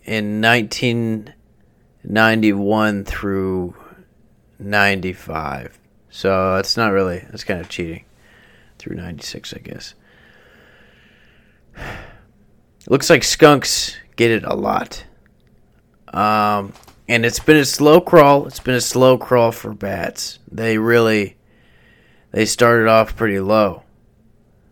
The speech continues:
But bats have made a huge comeback in terms of rabies. Um, rabies in general has been,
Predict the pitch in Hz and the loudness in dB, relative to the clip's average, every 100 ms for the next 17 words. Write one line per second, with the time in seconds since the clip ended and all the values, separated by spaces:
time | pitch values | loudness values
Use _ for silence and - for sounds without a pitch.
0 | _ _ - 95 95 - 123 135 110 104 | _ _ -6 -2 -2 2 6 8 8 6
1 | - - - - _ _ _ 107 101 107 | 2 -2 -4 -8 _ _ _ -4 -2 0
2 | 104 104 104 95 123 139 131 110 - 123 | 0 0 -2 -2 2 4 2 0 0 2
3 | 113 98 92 95 92 - 101 92 87 90 | 2 0 0 -2 -10 -12 -12 -12 -14 -14
4 | 92 92 - - _ _ _ _ _ _ | -14 -16 -18 -20 _ _ _ _ _ _
5 | _ _ _ _ _ - _ _ _ _ | _ _ _ _ _ -20 _ _ _ _
6 | _ _ _ _ _ _ - 104 104 104 | _ _ _ _ _ _ -6 -2 -2 -2
7 | 98 113 123 127 120 107 101 113 117 110 | 0 4 4 4 0 -2 -4 -2 0 -2
8 | 98 98 95 101 98 98 | 0 -2 -4 -8 -8 -10